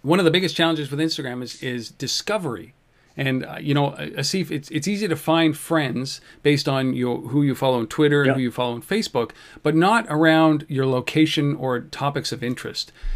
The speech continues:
Speaker 1: And now they've started to add that out. Now, I don't have this. Like, I, I, you know, I, I upgraded to the latest version, version seven of Instagram, which came out last week, and I do not have this in Ottawa. So I, I cannot, uh, you know, they've improved the searching capabilities.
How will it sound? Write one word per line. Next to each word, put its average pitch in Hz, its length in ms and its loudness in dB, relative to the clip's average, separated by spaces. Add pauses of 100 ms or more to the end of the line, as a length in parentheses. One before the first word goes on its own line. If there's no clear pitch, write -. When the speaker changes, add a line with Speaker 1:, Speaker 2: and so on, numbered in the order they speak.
(200)
Speaker 1:
And 139 240 0
now 147 240 6
they've 147 140 4
started 135 240 -2
to 139 80 -8
add 127 160 -4
that 120 100 -4
out. 113 120 -4
Now, 135 120 -6
I 156 100 6
don't 214 140 4
have 143 240 4
this. - 380 -12 (160)
Like, 123 140 -8
I, 151 280 0
I, - 20 -4
you 139 180 -4
know, 127 260 -2
I, 147 160 6
I 165 220 6
upgraded 151 480 2
to 143 80 -8
the 135 80 -2
latest 143 320 0
version, 131 500 -6 (200)
version 151 260 0
seven 143 300 -2
of 139 40 -2
Instagram, 135 440 -4
which 120 120 -8
came 135 140 -6
out 131 100 -6
last 123 240 -4
week, 127 160 -6
and 127 200 -8
I 151 160 8
do 151 160 2
not 131 240 0
have 123 200 -6
this - 280 -10
in 120 180 -10
Ottawa. 110 460 -10
So 135 280 -4 (360)
I, 151 220 2
I 156 40 4
cannot, 160 560 -2 (220)
uh, - 180 -12
you 135 80 -6
know, 127 220 -6
they've 147 720 -2
improved 175 580 -2
the - 80 -6
searching 185 460 -4
capabilities. 127 680 -6